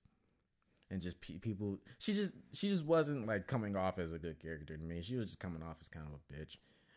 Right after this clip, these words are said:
But whatever. Uh, but I wanna see what this, uh, new movie is gonna do, because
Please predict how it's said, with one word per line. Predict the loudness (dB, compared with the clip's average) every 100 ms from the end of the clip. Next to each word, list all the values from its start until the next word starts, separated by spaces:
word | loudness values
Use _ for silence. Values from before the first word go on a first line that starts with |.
| -20 -6
But | 0 0 0
whatever. | 2 6 4 2 -2 -4 -10 _ _ -2
Uh, | 0 0 -2 -6 -14 _ _ _ -16 -16 -20 -18 -16 -14 0
but | 4
I | 6
wanna | 6 6 4
see | 2 2
what | 2
this, | 2 -2 -2
uh, | 0 0
new | 2 2
movie | 2 2
is | 2
gonna | 2 2 2
do, | 4 4 2 -2 -8 -8
because | -4 0 2 2 2 2 0